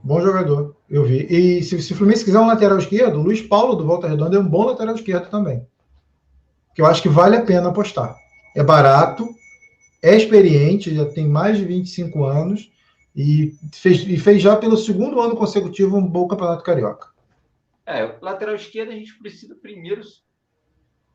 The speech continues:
Speaker 2: vender, emprestar, doar, fazer qualquer coisa com um dos dois no-, um dos, dos nossos laterais experientes, né? Que esses laterais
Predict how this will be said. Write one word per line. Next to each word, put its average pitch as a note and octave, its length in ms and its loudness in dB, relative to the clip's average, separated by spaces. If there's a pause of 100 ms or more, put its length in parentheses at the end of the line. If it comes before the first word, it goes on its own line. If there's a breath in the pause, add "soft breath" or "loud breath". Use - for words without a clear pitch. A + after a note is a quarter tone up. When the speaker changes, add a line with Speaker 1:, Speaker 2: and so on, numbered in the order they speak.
(300)
Speaker 2:
vender, D3+ 720 -12
emprestar, C#3+ 920 -10
doar, B2+ 800 -10 (260)
fazer B2 320 -14
qualquer D3 540 -14
coisa F3 420 -12
com G3 340 -14
um A#3+ 180 -10
dos A#3 180 -14
dois G3 280 -4
no-, G3 220 -12
um G#3 120 -14
dos, A3 160 -16
dos F3+ 220 -20
nossos F3+ 320 -12
laterais E3 540 -10
experientes, D3 600 -16
né? G#2 320 -20 (920)
Que C3 800 -12 (760)
esses C#3 380 -12
laterais C#3+ 800 -10